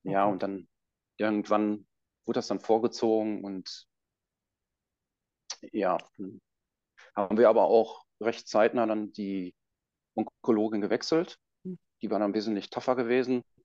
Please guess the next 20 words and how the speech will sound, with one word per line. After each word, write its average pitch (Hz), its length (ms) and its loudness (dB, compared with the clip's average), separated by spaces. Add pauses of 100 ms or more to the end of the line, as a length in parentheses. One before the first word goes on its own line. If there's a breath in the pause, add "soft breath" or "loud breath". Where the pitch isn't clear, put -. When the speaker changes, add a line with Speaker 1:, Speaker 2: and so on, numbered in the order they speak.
(760 loud breath)
Speaker 1:
Äh, 113 160 0
bei 107 140 2
der 110 140 6
Onkologin, 127 640 4 (560)
m-, 110 260 -8
mir 127 360 2
hat - 120 -12
sie 113 80 -6
sehr 123 160 4
gefallen, 131 300 2
meiner 113 180 -2
Frau 113 240 -2
gar 120 140 2
nicht 139 140 -4
so, 127 180 0
weil 110 240 4
die 104 340 -10
sehr 107 140 0
direkt 104 300 2
auch - 200 -2